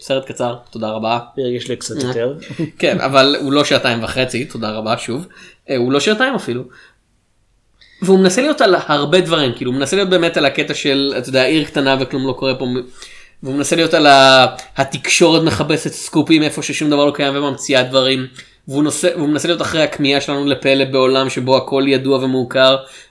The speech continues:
Speaker 1: והוא מנסה להיות על העובדה ש-, אה, בנות שש עשרה לפעמים רוצות לעשות סקס עם גברים מבוגרים, וזה כנראה רעיון רע, אני לא בטוח מה הסרט מנסה לומר, אולי
Speaker 2: הוא,
Speaker 1: כן,
Speaker 2: הוא
Speaker 1: אולי.
Speaker 2: לא מתייחס לזה כרעיון רע, הוא מתייחס לזה כדבר.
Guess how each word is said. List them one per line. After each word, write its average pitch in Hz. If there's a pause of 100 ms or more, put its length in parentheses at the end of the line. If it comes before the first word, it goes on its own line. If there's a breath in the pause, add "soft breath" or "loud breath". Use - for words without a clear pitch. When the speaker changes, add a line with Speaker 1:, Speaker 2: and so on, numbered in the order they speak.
Speaker 1:
והוא 170
מנסה 247
להיות 220
על 208
העובדה 180
ש-, - (1200 soft breath)
אה, 139
בנות 151
שש -
עשרה 165
לפעמים 147
רוצות 131
לעשות 139
סקס 135
עם 127
גברים 123
מבוגרים, 117
וזה 131
כנראה 127
רעיון 370
רע, 381
אני 143
לא 120
בטוח 226
מה 320
הסרט 302
מנסה 285
לומר, 226
אולי 131
Speaker 2:
הוא, 147
Speaker 1:
כן, 170
Speaker 2:
הוא 160
Speaker 1:
אולי. 156
Speaker 2:
לא 202
מתייחס 277 (100)
לזה 233
כרעיון 147
רע, 180
הוא 120
מתייחס 131
לזה 202
כדבר. 180